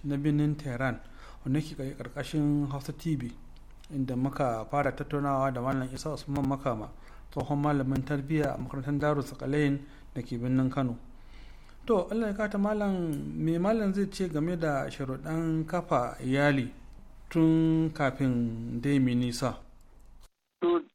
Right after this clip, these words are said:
Speaker 2: shi da yake dama magana ce ta tarbiyya, tarbiyyar zuri'ar da mutum yake so ya samu. Tun farko ta fara ne da zaɓin irin matar da zai kafa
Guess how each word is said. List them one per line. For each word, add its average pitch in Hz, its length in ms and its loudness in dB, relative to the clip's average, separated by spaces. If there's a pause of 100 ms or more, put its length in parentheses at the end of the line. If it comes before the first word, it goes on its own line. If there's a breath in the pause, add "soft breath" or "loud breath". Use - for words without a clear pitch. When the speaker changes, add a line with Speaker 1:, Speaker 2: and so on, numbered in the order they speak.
(140)
Speaker 2:
shi 214 100 -6
da 220 100 0
yake 196 300 2
dama 170 260 4
magana 156 360 4
ce 147 100 2
ta 143 120 -4
tarbiyya, 139 760 2 (500)
tarbiyyar 139 720 2 (420)
zuri'ar 139 340 0
da 120 80 0
mutum 131 380 -2
yake - 180 -4
so 139 80 -2
ya 117 180 -2
samu. 143 380 -2 (400)
Tun 160 160 2
farko 165 400 2
ta 165 180 2
fara 160 320 2
ne 139 180 2
da 123 340 -2 (420)
zaɓin 147 440 0
irin 131 220 2
matar 120 400 2
da 127 160 0
zai 131 320 -2 (520)
kafa 143 180 0